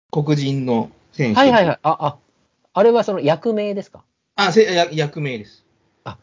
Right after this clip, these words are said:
Speaker 2: 役名で。はいはい。言いますよね。あの、バット、バット折るっていうか、あの、バッ-、振れば当たると思ってるみたいな人。
Speaker 1: <laughs> そうそうそうそう。あの、ブ-、ブードゥーの、あの、ロ-、
Speaker 2: うん。
Speaker 1: ロッカーとかにも供え物とか。
Speaker 2: あ、そうそうそう。あー、そうだ。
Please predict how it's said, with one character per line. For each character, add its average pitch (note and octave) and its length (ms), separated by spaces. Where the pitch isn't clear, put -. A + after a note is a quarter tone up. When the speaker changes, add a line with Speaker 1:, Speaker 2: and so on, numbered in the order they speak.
Speaker 2:
役 A#2+ 280
名 A#2+ 200
で。 G#2 100
は B2 160
い - 20
は A2+ 60
い。 - 80
言 E3 80
い E3+ 40
ま E3+ 120
す C3+ 100
よ G2+ 60
ね。 A#2 80
あ A#2 80
の、 A#2 160
バ E3 160
ッ - 80
ト、 - 220
バ D#3+ 180
ッ - 40
ト B2 120
折 B2 120
る - 20
っ - 20
て G#2+ 60
い - 20
う - 20
か、 F#2 120
あ B2 120
の、 A#2 100
バ G#3 240
ッ-、 - 40
振 G3 200
れ B3 120
ば C#3+ 200
当 - 60
た G#2 80
る G#2+ 100
と G#2 80
思 F#2 100
っ F#2 40
て - 140
る E2+ 60
み E2+ 80
た D#2+ 80
い - 20
な E2+ 60
人。 - 200
Speaker 1:
<laughs> - 1160
そ A#3+ 140
う - 80
そ F#3 80
う - 100
そ C3 100
う - 80
そ F#2+ 100
う。 - 60
あ F3+ 120
の、 F3 140
ブ-、 F3 280
ブ E3 140
ー F3 60
ド D3+ 80
ゥ C3 80
ー - 20
の、 C3+ 260
あ A2 60
の、 A2 200
ロ-、 F3 260
Speaker 2:
う C#3 40
ん。 - 20
Speaker 1:
ロ A3+ 140
ッ F3 40
カ F3 120
ー C#3+ 80
と A#2 80
か A2+ 80
に G2+ 80
も F#2 80
供 D3+ 260
え D3 80
物 D3 260
と C#3+ 100
か。 G3 80
Speaker 2:
あ、 - 20
そ A#3 160
う G#3+ 40
そ G#3+ 100
う - 20
そ F#3+ 60
う。 - 40
あ E3+ 280
ー、 - 20
そ E3 140
う - 20
だ。 A2+ 180